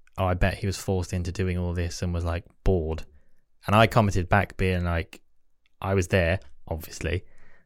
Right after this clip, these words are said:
And I was like, "He had an absolute whale of a time. He was, like, the nicest guy on the day." He wasn't, I think it was because they were looking at it as a,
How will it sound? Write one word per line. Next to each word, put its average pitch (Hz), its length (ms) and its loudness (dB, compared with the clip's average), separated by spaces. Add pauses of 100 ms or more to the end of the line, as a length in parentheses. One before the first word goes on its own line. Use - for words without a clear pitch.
(200)
And 98 100 2
I 95 40 4
was 90 100 4
like, 90 300 0
"He - 220 -2
had 87 280 0 (140)
an 95 160 0
absolute 90 440 -2
whale 92 280 2
of 87 80 -2
a 87 40 0
time. 85 440 -2 (120)
He - 220 -4
was, 87 100 0
like, 87 120 -2
the 90 80 -2
nicest 95 420 2
guy 98 80 0
on 87 220 0
the 87 80 -2
day." 85 260 0
He 90 140 -2
wasn't, 95 360 4
I 95 40 0
think 127 180 2
it 131 40 6
was 120 60 2
because 120 220 4
they 110 160 8
were 110 80 8
looking 107 240 4
at 104 100 2
it 104 60 -2
as 101 140 -2
a, 98 200 2